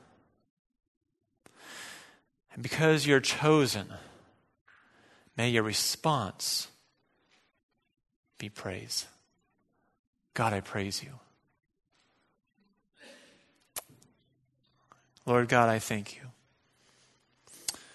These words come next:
You are a great God. I do not pretend to understand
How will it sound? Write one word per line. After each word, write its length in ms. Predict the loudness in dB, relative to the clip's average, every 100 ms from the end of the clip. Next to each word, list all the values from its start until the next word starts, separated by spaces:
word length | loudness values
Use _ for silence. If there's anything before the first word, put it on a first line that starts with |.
| -20 _ _
You 180 | 2 8
are 160 | 10
a 80 | 8
great 540 | 6 6 6 6 0 2
God. 480 | 4 4 2 0 -6 -14 _ -20 -20 -20 -20 -20 _ 2
I 120 | 2
do 200 | 4 6
not 320 | 8 8 6
pretend 600 | 0 -2 0 2 2 0
to 160 | -2 -2
understand 1200 | 0 0 0 0 2 4 4 4 0 -4 -8